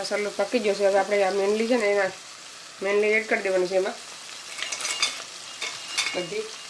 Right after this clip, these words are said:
જોઈ શકો છો કેવી ખખડે છે. હવે એને છે ને પાકવા દેવાનું છે ધીમે ધીમે. આમાં તમે આંબલીનું પાણી એડ કરી શકો, તો અત્યારે એડ કરવાનું આની ઉપર. પછી એનો મસ્ત ખાટી મીઠી એટલો મસ્ત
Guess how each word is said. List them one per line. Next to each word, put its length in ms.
જોઈ 140
શકો 240
છો 160
કેવી 240
ખખડે 340
છે. 80
હવે 180
એને 160
છે 100
ને 80
પાકવા 300
દેવાનું 280
છે 60
ધીમે 220
ધીમે. 220
આમાં 200
તમે 220
આંબલીનું 380
પાણી 240
એડ 120
કરી 200
શકો, 180
તો 60
અત્યારે 320
એડ 100
કરવાનું 260
આની 200
ઉપર. 160
પછી 320
એનો 260
મસ્ત 240
ખાટી 280
મીઠી 320
એટલો 240
મસ્ત 180